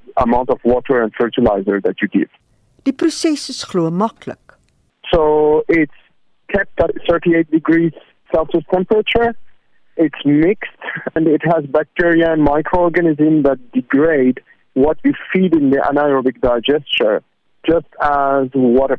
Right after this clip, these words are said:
Speaker 1: cow does. And then those microorganisms, while digesting the sugars and the proteins inside,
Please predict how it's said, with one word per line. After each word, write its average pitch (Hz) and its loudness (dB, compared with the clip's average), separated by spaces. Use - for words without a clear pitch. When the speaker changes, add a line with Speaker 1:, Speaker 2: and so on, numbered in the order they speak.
Speaker 1:
cow 147 2
does. 117 -2
And 139 0
then 160 0
those 147 0
microorganisms, 151 2
while 139 2
digesting 151 0
the 143 2
sugars 139 0
and 120 2
the 113 0
proteins 135 0
inside, 123 0